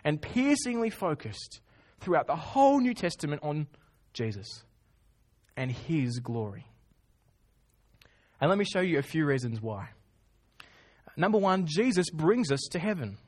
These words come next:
Um, John fourteen six, he, he, Jesus says, "I am the way, the truth, and the life. No one comes to the Father except through me." He's the only way to get there. He's the only one who can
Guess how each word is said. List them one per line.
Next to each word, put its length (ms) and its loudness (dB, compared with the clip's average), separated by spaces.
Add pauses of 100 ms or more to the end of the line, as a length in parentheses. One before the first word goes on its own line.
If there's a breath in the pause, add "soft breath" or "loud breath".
(1400)
Um, 400 -4
John 220 4
fourteen 320 2
six, 260 -2
he, 180 -4 (220 loud breath)
he, 80 -4
Jesus 320 2
says, 160 2
"I 200 6
am 100 4
the 80 6
way, 260 4
the 80 -2
truth, 340 -2
and 120 -2
the 40 -4
life. 300 4
No 240 2
one 240 2
comes 240 -6
to 100 -6
the 100 -6
Father 360 0
except 580 -2 (280 loud breath)
through 260 0
me." 380 -4 (680)
He's 200 4
the 200 4
only 380 4
way 260 4
to 100 2
get 240 0
there. 80 4
He's 100 -2
the 200 0
only 240 2
one 280 2
who 80 4
can 180 -4